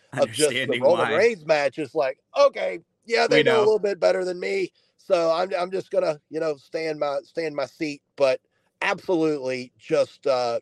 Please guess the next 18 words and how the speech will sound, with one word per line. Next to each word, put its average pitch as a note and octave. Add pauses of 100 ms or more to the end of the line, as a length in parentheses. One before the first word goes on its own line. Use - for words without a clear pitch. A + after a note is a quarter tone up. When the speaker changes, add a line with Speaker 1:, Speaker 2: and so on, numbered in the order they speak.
Speaker 1:
th-, B2
the C#3+
two F3+
matches, D3
the B2
Rumble B2+
matches B2
itself, A#2+ (540)
and B2+
just C3
the B2
main B2+
event, C3 (460)
uh, A#2+
you D3
know, C3+
was, A#2+ (440)
was, A#2+